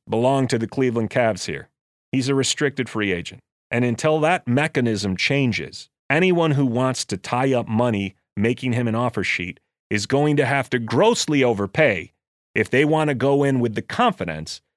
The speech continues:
that the Cavs won't match. Because in my view,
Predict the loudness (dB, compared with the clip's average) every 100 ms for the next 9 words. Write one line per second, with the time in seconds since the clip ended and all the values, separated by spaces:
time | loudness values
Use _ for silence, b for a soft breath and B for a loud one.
0 | _ -6 -4 -4 -4 -2 -2 -4 -4 -4
1 | -6 -10 -12 -18 _ _ _ -4 -2 2
2 | 2 2 0 2 4 4 2 -4 -10